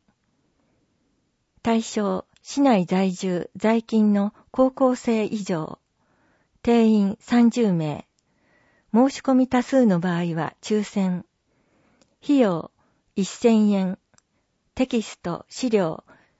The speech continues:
修了証交付発送代含む。なお、当日会場にてお支払いください。講師、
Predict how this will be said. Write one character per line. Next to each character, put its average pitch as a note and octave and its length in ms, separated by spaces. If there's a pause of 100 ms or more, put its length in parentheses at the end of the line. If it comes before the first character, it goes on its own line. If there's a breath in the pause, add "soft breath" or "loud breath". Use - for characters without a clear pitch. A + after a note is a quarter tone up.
(140 soft breath)
修 C4+ 260
了 B3 220
証 A3 460
交 B3 200
付 A#3 200
発 A3 240
送 A3 280
代 G3 380
含 - 300
む。 E3 200 (1300)
な A3+ 260
お、 F#3 140 (560 soft breath)
当 C4 200
日 B3+ 280
会 B3 240
場 A#3+ 200
に A3+ 200
て - 280 (880 soft breath)
お G3+ 100
支 C4 180
払 C4 340
い A#3+ 40
く - 120
だ A3+ 120
さ G#3 220
い。 F3 140 (840)
講 C#4 240
師、 - 360